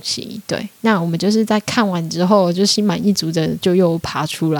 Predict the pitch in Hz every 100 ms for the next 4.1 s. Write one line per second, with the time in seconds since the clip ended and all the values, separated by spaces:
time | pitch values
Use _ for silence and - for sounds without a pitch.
0 | - - - - 170 - 208 175 175 185
1 | - - - - 196 175 185 170 135 -
2 | - 202 - _ - 127 156 - - 175
3 | - 185 190 156 - - - - 330 208